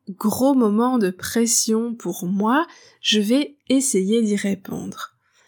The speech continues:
Alors, je vais pas te donner un cours d'histoire de la littérature,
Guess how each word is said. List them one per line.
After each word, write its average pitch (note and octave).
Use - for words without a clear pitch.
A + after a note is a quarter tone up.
Alors, -
je G#3+
vais C4+
pas E4
te D#4+
donner B3
un G#3+
cours B3+
d'histoire A#3
de F#3+
la A3
littérature, G3+